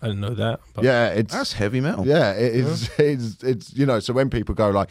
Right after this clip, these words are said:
Speaker 2: you know, you should read The Art of War and things like that, and I think people should. It's only, like, twenty pages long
Speaker 1: Yeah,
Speaker 2: as
Speaker 1: it's
Speaker 2: well.
Speaker 1: not long, and it's written in a weird way. It's very
Speaker 2: Yeah.
Speaker 1: short. Each page is, like, eight or nine lines on it. It's
Speaker 3: Oh,
Speaker 1: not.
Speaker 3: really?
Speaker 1: It's not a
Speaker 2: Yeah.
Speaker 1: lot.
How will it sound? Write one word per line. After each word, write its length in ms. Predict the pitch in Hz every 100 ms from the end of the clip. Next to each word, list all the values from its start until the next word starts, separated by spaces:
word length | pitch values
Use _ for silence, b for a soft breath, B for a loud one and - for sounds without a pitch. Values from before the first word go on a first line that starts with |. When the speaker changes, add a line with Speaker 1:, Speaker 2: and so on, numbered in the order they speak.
| B B B
Speaker 2:
you 100 | 208
know, 120 | 208
you 160 | 165 156
should 180 | - 135
read 240 | 190 156
The 80 | 147
Art 200 | 135 117
of 80 | 120
War 440 | 139 113 104 95
and 160 | 107 95
things 200 | 127 104
like 100 | 110
that, 240 | 113 104
and 180 | 90 107 - 98 -
I 80 | 98
think 160 | 120
people 160 | 104 95
should. 160 | -
It's 120 | 110 135
only, 160 | 247
like, 160 | 98 -
twenty 280 | - 80 78
pages 400 | 85 80 73 -
long 160 | 104
Speaker 1:
Yeah, 120 | 107 95
Speaker 2:
as 40 |
Speaker 1:
it's 60 | 87
Speaker 2:
well. 100 | 95
Speaker 1:
not 100 | 80
long, 220 | 95 90
and 120 | - 98
it's 140 | -
written 260 | 113 85 98
in 120 | 92
a 80 | 95
weird 320 | 101 95 95
way. 180 | 98 92
It's 80 | 90
very 160 | 120
Speaker 2:
Yeah. 60 | 101
Speaker 1:
short. 460 | - - 95 98 90
Each 160 | -
page 160 | - 98
is, 80 | 92
like, 200 | 87 - 85
eight 140 | 101 82
or 100 | 95
nine 340 | 95 95 92
lines 380 | 107 104 92 92
on 120 | 90
it. 120 | 92 -
It's 140 | -
Speaker 3:
Oh, 40 | 107
Speaker 1:
not. 80 | 98
Speaker 3:
really? 140 | -
Speaker 1:
It's 120 | -
not 160 | 120 101
a 40 |
Speaker 2:
Yeah. 100 | 101
Speaker 1:
lot. 160 | 87